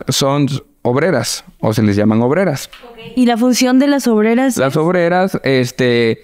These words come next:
Speaker 1: las obreras viven alrededor entre cuarenta a sesenta días en promedio, este, o hasta noventa días, ¿no? Y la función de la, de las obreras es, este, alimentar a las larvas,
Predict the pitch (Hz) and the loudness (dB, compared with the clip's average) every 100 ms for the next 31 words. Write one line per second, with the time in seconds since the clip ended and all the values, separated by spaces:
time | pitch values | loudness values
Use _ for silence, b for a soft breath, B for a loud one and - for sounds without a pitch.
0 | b - 156 185 240 226 180 185 185 160 | b -6 -2 0 0 0 0 2 2 0
1 | 127 117 123 156 156 127 117 113 120 147 | 0 2 2 0 0 -2 -2 0 0 0
2 | 185 214 220 170 - _ - 113 120 131 | -2 -2 -2 -4 -8 _ -6 -4 -2 -2
3 | 131 127 127 135 135 117 117 123 139 156 | 0 0 0 0 0 0 0 0 2 0
4 | 202 - b b b - 117 117 - 127 | -2 -4 b b b -4 -2 -2 -2 0
5 | 135 - 123 117 127 127 139 190 143 127 | 0 0 -2 0 0 0 0 0 0 0
6 | 123 147 b b b 147 147 147 147 165 | 0 -2 b b b -2 0 0 0 0
7 | 165 185 180 160 139 123 127 117 131 117 | 0 0 0 0 0 0 0 0 0 0
8 | 123 160 175 - 131 143 151 - 120 110 | 0 0 -2 -2 -2 0 -2 -4 -2 -2
9 | - 113 110 107 - 117 120 113 104 95 | -2 0 2 2 0 -2 0 2 0 0
10 | 113 107 104 117 143 151 147 147 143 - | 0 0 0 0 0 0 0 0 0 -4